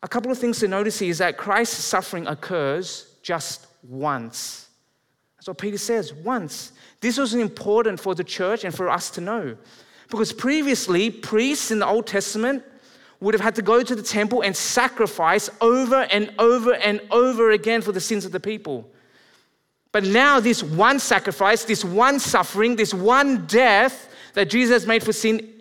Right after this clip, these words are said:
ends the need for any type of sacrifice. That's it. So Jesus has done what was necessary to what? The text tells us to bring us to God.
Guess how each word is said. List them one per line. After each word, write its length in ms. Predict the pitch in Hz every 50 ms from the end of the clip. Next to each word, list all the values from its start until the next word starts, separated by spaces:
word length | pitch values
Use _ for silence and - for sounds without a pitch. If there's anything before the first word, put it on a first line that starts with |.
| - -
ends 840 | 220 247 269 262 240 196 170 160 156 147 139 - - - - _ _ _ _ _ _
the 100 | - 196
need 220 | 196 214 247 247
for 220 | - 226 208 202 - - - -
any 320 | 220 262 277 269 262 240
type 220 | - 240 220 175
of 80 | 185 175
sacrifice. 880 | - - 170 143 - 156 139 - 143 123 113 113 117 - - - - _ _ _ _ _ _ _ _ -
That's 200 | 185 - - 302
it. 340 | 349 277 - - - - - _ _ _ _ _ _ _ _ _ _ _ _ _ _ _ _ _ _ _ _
So 160 | - - 254
Jesus 480 | 185 147 - 254 302 339 311 277 285 254
has 120 | 247 214
done 220 | 180 247 254 247
what 80 | 233 233
was 180 | 226 208 175 185
necessary 640 | 202 233 294 - - 226 - - 196 190 202 240 254
to 120 | - 247
what? 540 | 214 220 269 277 214 - - - - - 160
The 100 | 185 190
text 400 | 190 - - 262 277 269 - -
tells 340 | - - 277 294 294 226 175
us 420 | 190 196 240 285 269 - - - - _ _ _ _ _ _ _ -
to 520 | - - 262 254 208 208 240 277 285 - - - - _ _ _ _ _ _
bring 420 | - 135 131 135 156 180 196 196 190
us 200 | 185 175 - -
to 100 | - 160
God. 540 | 147 160 160 156 139 117 110 110 107 -